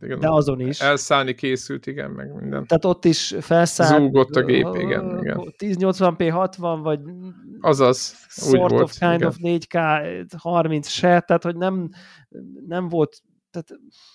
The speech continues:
Speaker 2: a játék csodálatos volt, de hogy, és akkor jó volt, ö, ilyen, nem tudom, felszabadultan, ö, játszani. Ez tipikusan olyan játék, aminek szerintem a sok F P S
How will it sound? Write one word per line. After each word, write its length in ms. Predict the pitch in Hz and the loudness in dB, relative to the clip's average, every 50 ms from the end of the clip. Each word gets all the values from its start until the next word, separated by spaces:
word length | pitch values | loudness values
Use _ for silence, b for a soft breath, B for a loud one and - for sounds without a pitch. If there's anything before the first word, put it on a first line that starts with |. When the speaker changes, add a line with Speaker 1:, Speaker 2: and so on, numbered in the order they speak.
| b b - | b b -12
Speaker 2:
a 100 | - 156 | -6 -2
játék 400 | 160 170 165 160 - 151 143 _ | 0 0 0 0 -2 -6 -6 _
csodálatos 580 | - - 165 165 165 165 165 160 160 147 - | -10 -8 -2 2 4 2 2 2 -2 -10 -10
volt, 240 | - 170 170 156 147 | -8 -4 -4 -4 -2
de 80 | 147 151 | -2 -2
hogy, 200 | 151 147 143 139 b b b b b b b | -2 -2 -4 -6 b b b b b b b
és 80 | - | -12
akkor 140 | - 156 151 | -4 -2 2
jó 200 | 147 156 160 151 | 4 4 4 4
volt, 340 | 147 147 139 135 _ _ - | 4 4 2 2 _ _ -4
ö, 380 | 143 143 139 139 139 139 135 | -2 -2 0 0 0 0 0
ilyen, 200 | 139 147 139 139 | -2 -2 -2 -2
nem 160 | 139 139 135 131 | -2 -4 -4 -4
tudom, 260 | - 135 131 131 131 | -8 -6 -6 -6 -4
felszabadultan, 1040 | - 139 135 131 - - 143 135 127 123 127 127 127 - - 135 131 127 131 131 b b b b b b b b - | -2 -2 -2 -2 -2 -6 -8 -8 -8 -6 -6 -10 -10 -8 -8 -6 -6 -6 -8 -10 b b b b b b b b -10
ö, 240 | 147 139 131 131 | -6 -4 -4 -2
játszani. 560 | - - 147 143 147 147 - - 160 156 160 - | -2 -2 0 0 0 0 0 -4 -2 -2 -2 -4
Ez 160 | - 156 147 - | -4 -6 -6 -6
tipikusan 680 | _ - 180 165 - - 156 - 143 143 - 151 143 | _ 2 2 2 4 2 0 0 -2 -4 -4 -4 -2
olyan 200 | 143 147 139 139 | 0 2 4 4
játék, 460 | 135 135 135 139 139 - 147 143 - | 4 4 2 0 0 -2 -2 -2 0
aminek 360 | - 139 135 135 131 139 139 - | -2 -4 -4 -2 -4 -6 -6 -6
szerintem 420 | - 143 135 135 131 - 139 127 | -8 -8 -8 -8 -10 -12 -10 -10
a 60 | 131 | -10
sok 260 | 127 - 147 143 - 143 127 | -8 -6 -6 -2 0 -2 -2
F 80 | - _ | -2 _
P 260 | - 143 135 135 135 | -2 0 2 2 2
S 200 | 131 - - - | 0 -2 -10 -14